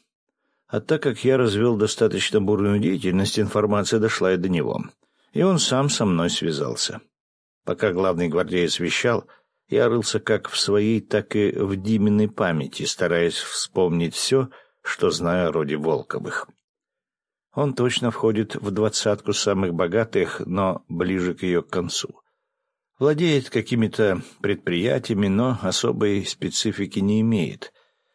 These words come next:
То есть это не промышленники и не аграрии, а скорее спонсоры и акционеры. Они находят интересную идею и вписываются в нее деньгами или еще чем-то.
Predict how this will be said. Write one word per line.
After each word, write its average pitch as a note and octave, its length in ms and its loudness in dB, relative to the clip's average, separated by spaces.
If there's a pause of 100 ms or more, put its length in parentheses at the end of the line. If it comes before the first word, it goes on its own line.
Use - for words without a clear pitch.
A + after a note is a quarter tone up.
(120)
То G2+ 120 0
есть F2+ 240 0
это F#2+ 240 -2
не F2+ 160 0
промышленники G2+ 880 -2
и F2 280 -2
не E2+ 140 0
аграрии, A2 680 0 (340)
а C3 120 -4
скорее C#3 360 0
спонсоры C3 760 0
и - 340 -2
акционеры. F2+ 760 0 (1000)
Они F3+ 260 2
находят A2 520 2
интересную G#2+ 640 0
идею G#3+ 320 2
и F#3+ 220 4
вписываются D3+ 920 0
в G2 60 0
нее G2 260 4
деньгами F2+ 600 2
или F#2+ 120 -2
еще D#2 420 -2
чем-то. - 540 -8